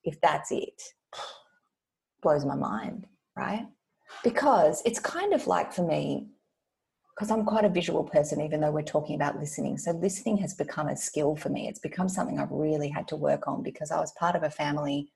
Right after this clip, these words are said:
two sets of twins, extroverts. Everyone wanted a frickin' place at the microphone, right?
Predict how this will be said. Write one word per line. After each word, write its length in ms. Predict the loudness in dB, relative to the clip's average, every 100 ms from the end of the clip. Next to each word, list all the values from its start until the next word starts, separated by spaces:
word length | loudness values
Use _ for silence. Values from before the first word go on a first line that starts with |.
| _
two 120 | 2
sets 260 | 4 4 2
of 80 | -4
twins, 540 | -2 0 2 0 -4 -12 -20 -20 -20 _ 0
extroverts. 720 | 2 0 0 2 2 0 -2 2
Everyone 600 | 4 4 4 2 0 -4
wanted 340 | 0 2 2 -2 -6 -10
a 40 | -8 -4
frickin' 560 | -4 -2 -2 -2 -4 -4
place 380 | 0 0 2 -2
at 140 | 2
the 320 | 4 4 2 -2 _ -2
microphone, 680 | 0 0 -2 -4 -2 -2 -4
right? 300 | -2 -2 -2